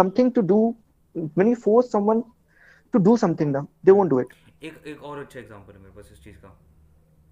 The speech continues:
Speaker 1: हम्म।
Speaker 2: जैसे ना, जिन, जिन हाउसहोल्ड्स में, जिन हाउसहोल्ड्स में प-,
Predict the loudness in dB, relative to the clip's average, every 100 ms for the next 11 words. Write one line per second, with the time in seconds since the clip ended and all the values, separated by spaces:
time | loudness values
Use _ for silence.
0 | _ _ _ -4 -4 -8 -14 -16 -18 -20
1 | -20 -20 -20 _ _ _ _ -20 -18 -18
2 | -20 -20 -20 -16 -16 -16 -20 -20 -20 -20
3 | -18 -18 -18 -20 -20 -20 -16 -16 -16